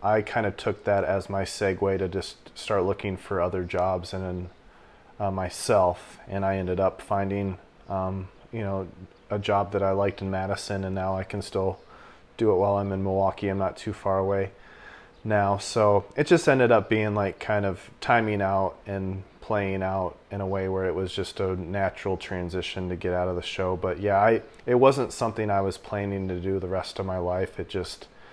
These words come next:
um, it's just a very, yeah, emotionally tolling job. And especially, you know, if we eventually have a family, um, it's not something, you know, you wanna be on the road nine months of the year and try and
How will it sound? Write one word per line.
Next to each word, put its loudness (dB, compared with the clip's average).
um, -6
it's -4
just 0
a 2
very, 2
yeah, -2
emotionally 0
tolling -2
job. 2
And -4
especially, 4
you 4
know, 2
if -6
we 0
eventually -2
have 0
a -6
family, -4
um, -6
it's -10
not 0
something, -4
you -4
know, -4
you -2
wanna -4
be -2
on -4
the -2
road 2
nine -2
months -4
of -2
the 0
year 0
and -4
try -4
and -6